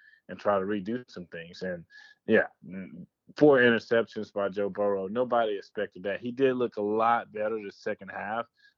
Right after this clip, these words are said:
um, after halftime, after they made some adjustments. But that was a huge loss, uh, 'cause A F C North is gonna be a dogfight. Um, I know a lot of people have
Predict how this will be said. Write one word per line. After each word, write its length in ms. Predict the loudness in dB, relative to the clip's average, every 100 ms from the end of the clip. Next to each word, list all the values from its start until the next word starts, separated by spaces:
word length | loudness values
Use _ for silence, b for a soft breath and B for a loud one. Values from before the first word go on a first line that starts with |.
| -8
um, 220 | -6 -4
after 300 | -2 -2 -4
halftime, 600 | -4 -2 -2 -4 -6 -4
after 220 | -6 -6
they 120 | -8 -8
made 340 | -4 -4 -6
some 180 | -6 -6
adjustments. 540 | 0 0 0 -4 -10
But 120 | -2 6
that 140 | 6
was 120 | 6
a 80 | 0 -2
huge 300 | -2 -2 -2
loss, 380 | 0 2 2 0 _ b b b
uh, 100 | -8
'cause 220 | -4 0
A 140 | 4 4
F 100 | 2
C 140 | -8
North 280 | -4 -4 -4
is 80 | -8
gonna 180 | -8
be 180 | -6 -8
a 40 | -6
dogfight. 800 | -2 0 0 -2 -2 0 0 -4 b b b
Um, 360 | -6 -4 -4 -6
I 80 | -6
know 340 | -4 -2 -2 -2
a 20 |
lot 260 | -2 -2
of 80 | -4
people 420 | -8 -12 -8 -6
have 120 | -6